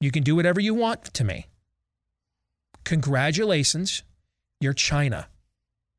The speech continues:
with guns. China with gun ownership.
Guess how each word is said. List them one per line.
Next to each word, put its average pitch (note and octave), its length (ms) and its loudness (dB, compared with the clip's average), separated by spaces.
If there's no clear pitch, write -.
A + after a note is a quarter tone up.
with C3 120 0
guns. B2+ 460 0
China E3+ 280 2
with F3 160 2
gun D#3 160 2
ownership. G2 400 -4